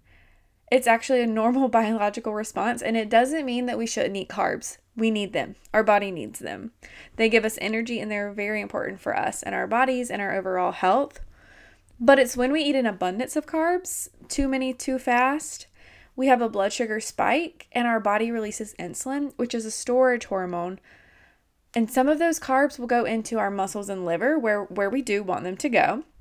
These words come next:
But when we have an abundance of blood sugar,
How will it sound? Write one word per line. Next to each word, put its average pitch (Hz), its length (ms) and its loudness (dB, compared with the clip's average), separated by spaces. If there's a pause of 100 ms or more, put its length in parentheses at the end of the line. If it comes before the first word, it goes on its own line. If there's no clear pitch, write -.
(600)
But 262 220 4
when 240 100 2
we 247 120 0
have 233 220 2
an 233 60 0
abundance 220 840 -2
of 226 380 2
blood 214 340 -2
sugar, 180 460 -6